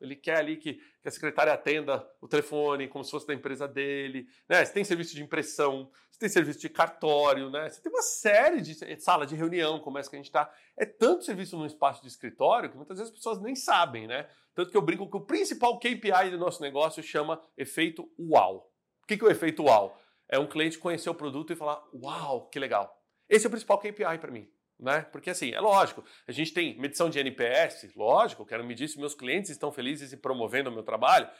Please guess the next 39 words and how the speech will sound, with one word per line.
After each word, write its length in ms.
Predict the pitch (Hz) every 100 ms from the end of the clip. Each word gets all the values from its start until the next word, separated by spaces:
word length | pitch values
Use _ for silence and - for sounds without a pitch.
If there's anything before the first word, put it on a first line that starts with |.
| - _
Então, 140 | 107
a 20 |
gente 160 | 113 131
tem 100 | 143
métricas 520 | 113 147 180 139 123
e 20 |
vamos 340 | 123 156 147 123
muito 280 | 160 254
bem 260 | 208 127 185
no 80 | 165
N 100 | 139
P 120 | 123
S. 160 | 135 127
Aliás, 160 | 147
o 20 |
Brasil 240 | 175 143 165
que 60 |
tem 80 | 165
o 20 |
melhor 220 | 147 151 214
N 100 | 240
P 80 |
S 140 | 160 -
da, 160 | 147
das 240 | 120 117 123
Américas 580 | 113 107 160 127 110 104
aí 120 | 117
no, 200 | 110 101 _ _
no 80 | 123
nosso 220 | 120 120
grupo. 360 | 117 147 147 110 - - _
É, 280 | 143 139 -
a 80 | 135
gente 220 | 165 185
tem 100 | 175
medição, 480 | 170 170 - 165 165
por 140 | 156
exemplo, 260 | 131 147 139
de 160 | 120